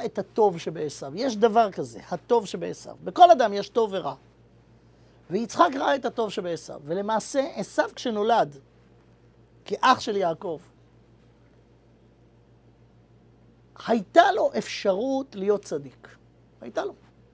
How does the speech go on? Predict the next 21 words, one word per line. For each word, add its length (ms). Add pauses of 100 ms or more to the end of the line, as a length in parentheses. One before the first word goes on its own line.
(1000)
כתוב 420 (200)
שיעקב 520
איש 160
תם 220
יושב 300
אוהלים, 460 (120)
ועשיו 520
הוא 120 (200)
איש 320
יודע 420
ציד, 480
איש 280
שדה. 220 (920)
עשיו 320
נקרא 260
עשיו 340
על 60
שם 240
העשייה. 500 (2000)
הוא 120
עשוי, 580